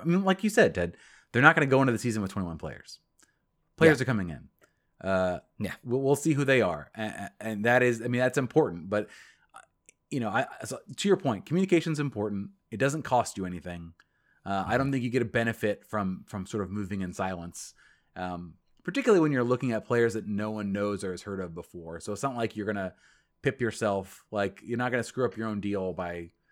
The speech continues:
Speaker 1: I, I think I said on Twitter today, it's not like if in twenty twenty-one they were like, "We're looking at a hot striker from Bulgaria." Uh, you know, you, you, you, you'll, you'll know who he is when he signs. Like, that won't happen. That's not who we,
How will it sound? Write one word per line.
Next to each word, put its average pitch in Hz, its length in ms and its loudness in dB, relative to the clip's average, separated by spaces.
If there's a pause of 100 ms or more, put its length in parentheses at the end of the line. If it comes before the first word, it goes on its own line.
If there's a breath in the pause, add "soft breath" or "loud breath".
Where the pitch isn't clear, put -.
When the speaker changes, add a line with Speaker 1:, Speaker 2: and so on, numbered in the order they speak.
(260)
Speaker 1:
I, 104 200 -4
I - 20 -2
think 117 140 -2
I 113 60 4
said 107 160 -2
on 98 100 2
Twitter 95 220 -4
today, 92 200 -4
it's 90 140 -6
not 127 140 -4
like 110 180 0
if 104 140 -2
in 101 100 -4
twenty 107 280 -4
twenty-one 101 680 -6 (440)
they 98 80 -8
were 98 80 -2
like, 95 180 2
"We're 117 120 -2
looking 190 220 -4
at 170 100 -4
a 104 40 -4
hot 147 280 -4
striker 127 320 0
from 98 180 -2
Bulgaria." 92 760 -2 (440)
Uh, 92 380 -2
you 110 120 0
know, 101 100 -6
you, 120 240 2
you, 160 160 0
you, 160 120 0
you'll, 180 260 4
you'll 185 140 6
know 202 180 6
who 160 180 8
he 135 160 6
is 107 160 4
when 101 100 0
he 95 80 -2
signs. 95 320 -4
Like, 120 120 0
that 208 160 4
won't 127 180 0
happen. 82 300 -10
That's 113 180 -6
not 117 120 -2
who 123 80 -4
we, 110 180 -4